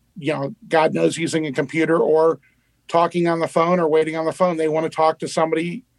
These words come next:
in person, and that's what they're most comfortable with. So I do believe that the I R S is looking at them as more essential employees nowadays, and I think that does have an effect and an impact on the, uh,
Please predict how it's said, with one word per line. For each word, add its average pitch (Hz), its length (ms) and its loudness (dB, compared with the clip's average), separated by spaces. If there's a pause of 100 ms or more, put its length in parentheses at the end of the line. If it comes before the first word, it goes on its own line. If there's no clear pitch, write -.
(340)
in 165 220 0
person, 185 400 0
and 147 140 -2
that's 147 200 -2
what - 60 -16
they're 160 120 4
most 160 260 0
comfortable 165 480 0
with. - 180 -6
So 160 540 2 (500)
I 160 120 2
do 196 160 2
believe 190 280 0
that - 80 -18
the 170 140 2
I 175 160 4
R 175 100 4
S 170 160 -2
is 143 100 -14
looking 175 280 -2
at 151 80 -8
them 170 180 2
as 147 160 -6
more 170 240 0
essential 170 520 -2
employees 160 640 0
nowadays, 156 680 0 (460)
and 156 140 -2
I 160 80 2
think 170 240 -4
that 165 240 2
does 170 280 2
have 156 220 2
an 147 100 -6
effect 147 520 -2 (460)
and 156 120 -4
an 151 100 -4
impact 143 480 0
on 147 300 -2
the, 139 280 -2
uh, 135 120 0